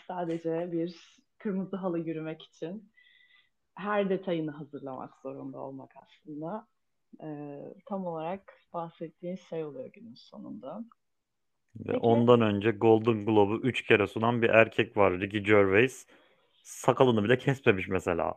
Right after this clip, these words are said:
Speaker 2: Ama kimse tipine bir şey demiyor.
Speaker 1: Evet, yani sarhoş gelmesini konuşuyor daha çok millet ve
Speaker 2: Ha,
Speaker 1: hani
Speaker 2: işte garip
Speaker 1: o da
Speaker 2: şakalar yaptı.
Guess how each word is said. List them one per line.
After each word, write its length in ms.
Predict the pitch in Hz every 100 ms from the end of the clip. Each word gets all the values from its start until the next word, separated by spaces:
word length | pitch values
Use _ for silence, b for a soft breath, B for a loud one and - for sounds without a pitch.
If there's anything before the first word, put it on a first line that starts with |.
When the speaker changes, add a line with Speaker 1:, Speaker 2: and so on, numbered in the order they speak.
| -
Speaker 2:
Ama 160 | 113
kimse 360 | 113 120 107 113
tipine 320 | - 113 98
bir 60 | 98
şey 220 | 120 117
demiyor. 400 | 123 117 90 78 b b b b _ -
Speaker 1:
Evet, 380 | 240 233 175 -
yani 460 | 185 196 196 202 214 -
sarhoş 380 | 226 254 269
gelmesini 600 | - 240 233 233 - 262
konuşuyor 600 | 254 208 165 165 170 156
daha 220 | 156 147 151
çok 280 | 160 160
millet 500 | 151 139 180 269 -
ve 220 | 185 180 185
Speaker 2:
Ha, 100 | 131 123
Speaker 1:
hani 80 | 117
Speaker 2:
işte 300 | 110 113 104 - - - -
garip 240 | 123 123
Speaker 1:
o 20 |
da 40 | 208
Speaker 2:
şakalar 420 | 165 123 117 107
yaptı. 580 | 98 90 - - 80